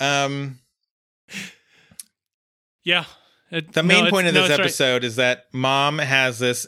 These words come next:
Speaker 1: Amazon-like company called Momazon, if you couldn't tell from the name.
Speaker 2: <laughs>
Speaker 1: Uh, there is a warehouse on the moon,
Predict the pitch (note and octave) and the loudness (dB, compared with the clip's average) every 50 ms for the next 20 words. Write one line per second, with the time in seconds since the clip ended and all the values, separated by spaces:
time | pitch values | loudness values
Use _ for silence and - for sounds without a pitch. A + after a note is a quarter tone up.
0 | - C3 B2+ C3 C#3 D3 C3+ B2 C#3+ C#3 C#3+ C#3+ C#3 C3+ C3 C3+ C3+ - - - | 0 2 2 2 2 0 -2 -2 -2 -2 -2 -2 0 0 0 0 -2 -4 -8 -6
1 | B2 A#2 A2 - A#2+ A#2+ B2 A#2 - A#2 B2 C3 B2+ A2+ A2 G#2+ G#2 G#2 G2 F#2+ | -6 -4 -4 -2 -2 -2 -2 -2 -2 -2 -2 -2 -2 -2 -2 -2 -4 -6 -8 -8
2 | G#2 G2 G2 G2 G#2+ C3 D#3 F3 - - G#2+ A2+ G#2+ - - A2+ A#2+ C3 - - | -8 -8 -8 -8 -10 -12 -14 -12 -10 -10 -10 -10 -8 -6 -6 -6 -6 -8 -12 -16
3 | - - B2 G#2+ G#2+ - - A2+ A#2+ C3 C#3 C#3 B2 G#2 F#2+ F#2+ F#2+ G#2 B2+ C3 | -8 -4 -4 -4 -4 -4 -8 -8 -8 -8 -6 -6 -4 -4 -6 -8 -10 -14 -16 -18
4 | - - - - - - - - _ B3 - _ - G#3+ E3+ C3 C3 C3 C3 B2+ | -20 -20 -20 -18 -18 -18 -18 -12 _ -14 -12 _ -8 -4 -2 0 2 2 2 2
5 | B2+ B2+ B2+ - - - D3+ D3 - _ _ - - _ _ _ _ _ _ _ | 2 0 0 -2 -4 -10 -14 -14 -14 _ _ -20 -20 _ _ _ _ _ _ _
6 | _ _ _ - C#3+ C#3 C#3 C#3+ D3 - C#3+ C#3+ C#3+ C#3+ C3 C#3 C3 B2+ B2+ B2 | _ _ _ -2 0 2 2 2 2 2 2 2 2 2 0 0 2 4 4 4
7 | B2 B2+ B2+ B2+ A#2+ A#2+ A2+ B2+ B2 B2+ C3+ C#3+ B2+ C#3 D3 D3 D3+ D3 - - | 4 2 2 0 -2 -2 0 0 2 2 2 0 0 0 0 0 0 -2 -4 -6
8 | - B2+ B2 B2+ C3+ C#3+ D3 D3+ C#3 B2 A2+ A2 G#2+ A2 A#2+ D3 F3+ G3 G3 | -4 -4 -2 -2 -2 -2 -2 -2 -2 -2 -2 -4 -4 -6 -6 -8 -8 -10 -12